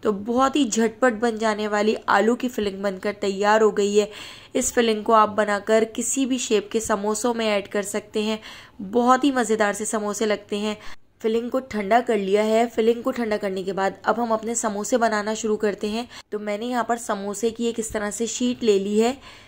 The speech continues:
अब इसके ऊपर मैंने इस तरह से आलू का मिक्सचर रख दिया है और हम इसको इस तरह से रोल कर लेते हैं।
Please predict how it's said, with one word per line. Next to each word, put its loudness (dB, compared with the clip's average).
अब 4
इसके 2
ऊपर 2
मैंने -2
इस -6
तरह -2
से -4
आलू 4
का 2
मिक्सचर -4
रख -2
दिया 2
है 2
और 0
हम -2
इसको -6
इस -4
तरह -6
से -2
रोल 8
कर 2
लेते 4
हैं। -4